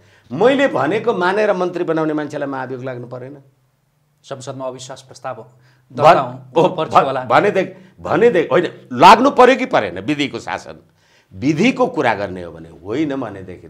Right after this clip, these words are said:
Speaker 1: त तपाईँ, म सत्तामा छु, मलाई यो लाग्छ, म यो गर्छु, अ, मलाई तैँले के गर्न सक्छ?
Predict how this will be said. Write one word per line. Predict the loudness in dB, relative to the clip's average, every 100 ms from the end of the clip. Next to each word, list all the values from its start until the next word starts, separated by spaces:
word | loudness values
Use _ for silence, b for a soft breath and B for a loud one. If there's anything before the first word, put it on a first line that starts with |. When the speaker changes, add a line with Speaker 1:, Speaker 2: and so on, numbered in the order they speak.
| -8
Speaker 1:
त | -6 -8 b b b -8
तपाईँ, | -6 -4 -4
म | -6 -6
सत्तामा | -6 -10 -8 -8 -8 -10
छु, | -10 -8
मलाई | -6 -6 -6
यो | -6
लाग्छ, | -8 -10 -10
म | -12 -10
यो | -10
गर्छु, | -10 -12 -12 -12 -12 b b b
अ, | -6 -4
मलाई | -2 -2
तैँले | -2 -6 -6
के | -6 -4
गर्न | -6 -8
सक्छ? | -10 -12